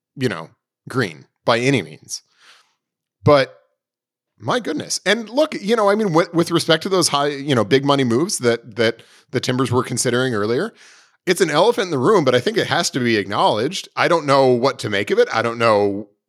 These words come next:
whether it's real. I, I don't know. But, like, is the, the broader instability within the club, is that going to affect the, the Timbers' ability and willingness to splash,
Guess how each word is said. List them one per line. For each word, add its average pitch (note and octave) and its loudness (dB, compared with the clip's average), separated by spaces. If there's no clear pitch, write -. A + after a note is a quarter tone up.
whether A#2 0
it's G#2+ -2
real. C#3+ 2
I, C3+ 0
I B2 2
don't G#2+ -2
know. C#3+ 2
But, F#3+ 0
like, D#3 2
is D#3 2
the, D#3 4
the C#3 -2
broader B2 2
instability C#3 0
within C3+ 0
the A#2+ -2
club, D#3+ 0
is C3+ 0
that C#3+ -2
going B2 0
to A2 -4
affect D#3+ -2
the, A#2 4
the A2+ -4
Timbers' B2+ -2
ability A2+ 0
and A#2 0
willingness A#2+ -2
to - -2
splash, - -4